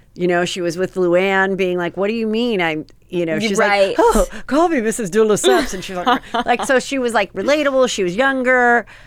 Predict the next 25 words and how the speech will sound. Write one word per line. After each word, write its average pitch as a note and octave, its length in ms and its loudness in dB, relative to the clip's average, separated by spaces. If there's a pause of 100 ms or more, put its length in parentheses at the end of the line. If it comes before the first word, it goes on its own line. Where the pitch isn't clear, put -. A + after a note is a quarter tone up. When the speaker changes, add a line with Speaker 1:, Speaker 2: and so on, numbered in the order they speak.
(140)
Speaker 2:
Yeah. G3+ 460 2
Speaker 1:
And, G3 340 0 (200)
you A3 120 -2
know, G3+ 120 0
and G3+ 120 -2
then A3 140 -2
she A3 180 -4
had G#3 200 0
a - 20 -8
big G#3+ 220 -4
level G#3+ 280 0
of G3 120 -2
success, E3 560 -2
like, D#3+ 160 -6
you D#3 60 -10
know, D3+ 80 -8
with D3+ 120 -8
her F#3 120 -4
own A3+ 160 -2
show G#3+ 200 -4
and G3 100 -2
all F#3 100 -2
this F3+ 160 -10
other F3 140 -2
stuff. E3 300 -2